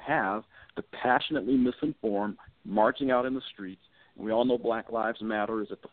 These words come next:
forefront of that. And those of us who have done our research know, as my father taught me many years ago, "Son,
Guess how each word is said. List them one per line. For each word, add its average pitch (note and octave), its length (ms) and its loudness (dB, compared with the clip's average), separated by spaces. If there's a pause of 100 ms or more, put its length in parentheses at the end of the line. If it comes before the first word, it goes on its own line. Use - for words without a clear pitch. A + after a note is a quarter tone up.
forefront C#3 440 0
of F#2 80 -10
that. F2+ 260 -4
And B2 120 -4
those D3+ 220 2
of C3+ 100 0
us C3 160 0
who B2+ 100 -4
have A2 140 -6
done A#2+ 180 -2
our G#2+ 100 -2
research G#2+ 480 -6 (420)
know, A#2 540 2 (120)
as G#2+ 120 -6
my B2 140 0
father C3+ 240 0
taught C#3+ 280 -2
me C3 120 -2
many B2 180 -2
years B2+ 240 -4
ago, G#2+ 240 -6 (100)
"Son, A#2+ 280 -2